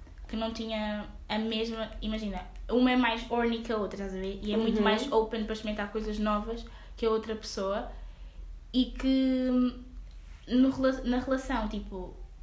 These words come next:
Speaker 1: ela tomava sempre a iniciativa, estás a ver? Até que, tipo, o rapaz disse, tipo, não se sentia tão à vontade com isto, porque ele também tinha bué aquela coisa dele ser, sentir-se que ele tinha que ser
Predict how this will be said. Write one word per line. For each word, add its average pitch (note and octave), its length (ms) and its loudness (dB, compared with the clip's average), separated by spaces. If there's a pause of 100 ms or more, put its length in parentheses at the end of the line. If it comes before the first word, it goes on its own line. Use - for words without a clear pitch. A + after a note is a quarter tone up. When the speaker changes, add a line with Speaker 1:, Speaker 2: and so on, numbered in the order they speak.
(180)
Speaker 1:
ela A#3+ 520 4 (320)
tomava A#3 320 2
sempre A#3 280 -4
a G#3+ 40 0
iniciativa, A3+ 500 -2
estás A#3 240 -2
a A#3 60 0
ver? C4 320 -2 (320)
Até A#3+ 200 0
que, C#4+ 180 0
tipo, C4 340 -2 (400)
o B3 480 2
rapaz B3 400 0
disse, C4 260 -4
tipo, - 140 -10 (180)
não C4 140 6
se C4+ 60 0
sentia C#4 260 2
tão C#4 120 2
à C#4 80 4
vontade C#4 440 2
com D4 100 0
isto, C#4+ 160 4
porque - 120 0
ele A#3 120 2
também A#3 280 0
tinha A#3 280 -2
bué A3+ 200 0
aquela A#3 180 -4
coisa A#3+ 220 -4
dele B3 240 0
ser, B3 340 -2 (240)
sentir-se B3 400 0
que B3+ 100 -2
ele A#3+ 180 0
tinha A#3+ 280 -2
que - 80 -8
ser A#3 420 -2